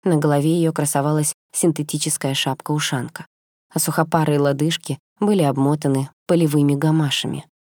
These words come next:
какие носили солдаты времён Второй мировой. Негнущимися от холода пальцами она пыталась нащупать в сумке сигареты, бормоча себе под нос:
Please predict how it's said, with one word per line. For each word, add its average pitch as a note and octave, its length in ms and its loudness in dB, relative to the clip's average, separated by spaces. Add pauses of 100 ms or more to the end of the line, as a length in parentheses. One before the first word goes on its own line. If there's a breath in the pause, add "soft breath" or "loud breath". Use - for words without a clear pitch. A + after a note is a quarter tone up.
(240)
какие D3+ 300 0
носили D3 320 0
солдаты D3+ 500 -2
времён C3+ 380 0 (180)
Второй C#3 360 0
мировой. C3 480 -4 (720)
Негнущимися D#3+ 680 2
от D3 100 -4
холода C#3+ 340 0
пальцами D#3 520 -2 (160)
она E3 200 2
пыталась D3+ 420 0
нащупать D3+ 400 0
в - 60 -4
сумке D3 280 0
сигареты, D#3 560 -2 (320)
бормоча D3+ 420 2
себе C3 240 -2
под C3 180 -2
нос: C3 320 -2